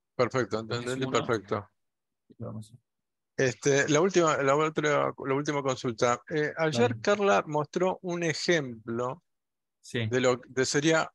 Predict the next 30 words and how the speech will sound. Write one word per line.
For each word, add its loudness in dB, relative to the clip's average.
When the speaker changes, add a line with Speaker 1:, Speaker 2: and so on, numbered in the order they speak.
Speaker 1:
un -8
ejercicio -2
del 0
multiple -2
choice. -4
Eh, -10
Speaker 2:
No, 4
Speaker 1:
y 2
Speaker 2:
pero 8
Speaker 1:
la 8
Speaker 2:
era 10
Speaker 1:
verdad 12
Speaker 2:
un 6
Speaker 1:
que 4
no 0
Speaker 2:
ejem-, -14
no, 2
pero 2
era 8
un 0
ejemplo 0
para 2
el 0
ejerci-, -4
el, -2
un -8
ejemplo 0
de 0
examen, 0
¿decís? -8